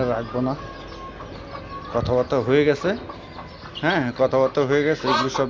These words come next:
দিয়ে দিবে। এই যে এগুলো সব নতুন বাচ্চা, বাচ্চাগুলি বয়স প্রায় চার মাস। কেউ যদি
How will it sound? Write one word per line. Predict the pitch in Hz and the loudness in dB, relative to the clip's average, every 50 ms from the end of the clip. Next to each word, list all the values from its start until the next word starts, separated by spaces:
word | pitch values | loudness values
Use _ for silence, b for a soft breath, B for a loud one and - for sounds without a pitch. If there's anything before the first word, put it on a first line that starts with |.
| 120 | 2
দিয়ে | 139 147 143 127 | 2 2 2 2
দিবে। | 143 139 151 151 | 2 2 4 4
এই | 135 113 | 4 4
যে | 127 135 131 | 4 4 4
এগুলো | 113 123 127 127 123 - | 4 2 0 -2 -2 -2
সব | 139 120 135 135 | -2 -2 0 0
নতুন | 139 117 143 143 127 | 0 0 0 2 2
বাচ্চা, | 123 113 - - 110 98 - - - - - - - - - - - - - - - - - - - - - - - | 2 0 0 -4 -8 -8 -8 -10 -10 -8 -6 -4 -2 -4 -4 -6 -12 -12 -12 -12 -12 -12 -14 -16 -16 -16 -6 0 0
বাচ্চাগুলি | 123 - - 135 131 131 127 135 117 123 | 0 2 2 0 0 0 0 0 2 4
বয়স | 131 135 131 - - | 4 4 4 2 0
প্রায় | 143 135 135 143 156 - - - - - - - - - - - | 2 2 2 2 0 -4 -12 -18 -18 -20 -20 -20 -20 -16 -2 4
চার | 165 156 156 135 135 | 6 6 6 6 4
মাস। | 139 156 165 - - - - - - - - - - | 0 0 0 -4 -10 -12 -14 -16 -16 -18 -14 -8 -4
কেউ | 139 135 123 107 | -4 -4 -4 -4
যদি | 127 120 | -2 2